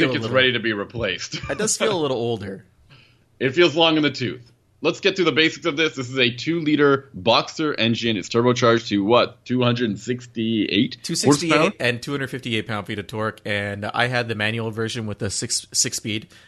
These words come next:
Speaker 2: Uh, you can
Speaker 1: Mm-hmm.
Speaker 2: also get a C V T because, I mean, everything from Subaru is available with a C V T these days.
Speaker 1: <laughs>
Speaker 2: Uh, it does zero to sixty in five and a half seconds, so that's, uh, two and a half seconds slower than the Corvette.
Speaker 1: Okay.
Speaker 2: So I guess sad trombone. <laughs>
Speaker 1: Yeah.
Speaker 2: But, uh, it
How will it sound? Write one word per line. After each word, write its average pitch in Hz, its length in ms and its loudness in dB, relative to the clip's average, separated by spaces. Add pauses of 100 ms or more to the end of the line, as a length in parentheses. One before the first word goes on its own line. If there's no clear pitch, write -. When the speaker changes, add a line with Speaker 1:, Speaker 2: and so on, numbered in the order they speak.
(120)
Speaker 2:
Uh, 107 60 -4
you 110 100 -2
can 113 100 -2
Speaker 1:
Mm-hmm. 113 60 2
Speaker 2:
also 123 220 -2
get 110 180 0
a 104 140 0
C 110 180 -2
V 110 140 -4
T 110 180 -2
because, 107 500 -4
I 107 100 -6
mean, 98 180 -8
everything 101 520 -8
from 110 200 -8
Subaru 104 420 -6
is 101 140 -6
available 98 300 -6
with 98 120 -8
a 104 40 -4
C 120 120 -4
V 107 100 -4
T 113 160 -6
these 98 180 -6
days. 117 260 -8 (240)
Speaker 1:
<laughs> - 280 -8
Speaker 2:
Uh, 113 240 2
it 147 140 6
does 165 160 8
zero 156 160 4
to 208 60 0
sixty 220 320 2
in 196 80 -2
five 175 240 6
and 180 60 4
a 175 40 4
half 175 140 6
seconds, 196 440 2
so 143 140 0
that's, 127 460 2
uh, 113 420 2
two 160 160 -4
and 165 80 -2
a 147 40 -2
half 143 140 0
seconds 147 320 -2
slower 127 260 0
than 123 100 -2
the 120 80 0
Corvette. 123 500 2 (300)
Speaker 1:
Okay. 95 380 2
Speaker 2:
So 107 340 -4
I 117 100 -8
guess 107 180 -6
sad 107 400 0
trombone. 120 500 -4 (240)
<laughs> - 260 -14
Speaker 1:
Yeah. 135 340 6
Speaker 2:
But, 175 180 2
uh, 151 240 8 (360)
it 180 100 -2